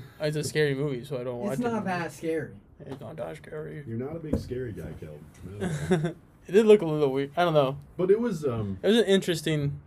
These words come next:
Speaker 1: it was interesting.
Speaker 2: It was all right.
Speaker 1: It was, it was something you're gonna talk about.
Speaker 2: Yeah.
Speaker 1: And I learned, actually, this is what made me actually think a lot higher of it, is that he funded the whole thing himself.
Speaker 3: Yeah.
Speaker 2: Oh.
Speaker 3: He paid seven,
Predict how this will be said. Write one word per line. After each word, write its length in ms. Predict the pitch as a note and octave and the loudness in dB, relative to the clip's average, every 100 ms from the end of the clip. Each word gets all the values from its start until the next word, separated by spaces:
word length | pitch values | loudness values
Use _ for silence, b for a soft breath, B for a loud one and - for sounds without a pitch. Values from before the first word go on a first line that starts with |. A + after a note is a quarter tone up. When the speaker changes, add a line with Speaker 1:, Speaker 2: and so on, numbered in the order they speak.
| - | 0
Speaker 1:
it 140 | F4+ | 2
was 180 | F4+ E4+ | 4 2
interesting. 560 | F4+ C4+ D#3+ - F2 D#3 | 0 0 -6 -6 -6 2
Speaker 2:
It 60 | |
was 100 | F4 | 6
all 120 | G#3+ C#3 | 8 6
right. 240 | A#2 D#3+ | 6 6
Speaker 1:
It 40 | |
was, 200 | G3+ E3+ | 6 4
it 80 | E3 | 2
was 180 | E3 D#3+ | 2 0
something 300 | E3+ E3 D#3+ | -6 -6 -6
you're 80 | D3 | -6
gonna 180 | C#3+ B2 | -6 -6
talk 320 | A#2+ G#2 G#2 | -6 -6 -6
about. 380 | F2 - - - - | -10 -14 -18 -20 -10
Speaker 2:
Yeah. 160 | D#3 A#2+ | -4 -2
Speaker 1:
And 120 | A2 | -2
I 100 | C3 | 0
learned, 320 | D3 D#3+ E3 B2+ | 2 2 2 0
actually, 400 | A#2+ A#2+ A#2 G2+ | -4 -6 -6 -4
this 240 | A2 A#2+ | -4 -6
is 100 | G#2+ | -6
what 160 | G#2 F#2 | -6 -4
made 180 | G2 F2+ | -6 -6
me 120 | F#2 | -8
actually 480 | F2 F#2 - F2+ D#2+ - - - | -10 -12 -10 -10 -10 -14 -16 -10
think 180 | G2 | -8
a 60 | F#2 | -6
lot 240 | F2+ F2+ - | -8 -8 -10
higher 300 | F2+ F#2+ A2 | -8 -6 -4
of 160 | A2+ | -4
it, 140 | C3+ G2 | -4 -4
is 100 | F#2+ | -6
that 140 | G2 | -8
he 180 | C#3+ C#3 | -10 -10
funded 340 | - B2 G2 | -8 -6 -6
the 80 | F2 | -6
whole 180 | A2 A2 | -6 -6
thing 240 | G#2+ F#2 | -8 -8
himself. 380 | F#2 D#2+ F#2+ A#2 D3+ | -12 -14 -14 -12 -12
Speaker 3:
Yeah. 200 | B2+ A2 | -12 -10
Speaker 2:
Oh. 600 | D#3 D3 D#3 D#3 D3 C#3 | -4 2 4 4 2 0
Speaker 3:
He 60 | C#3 | -6
paid 240 | D#3+ D3+ | -8 -8
seven, 420 | C#3+ D#3+ D#3 D3+ | -10 -12 -12 -14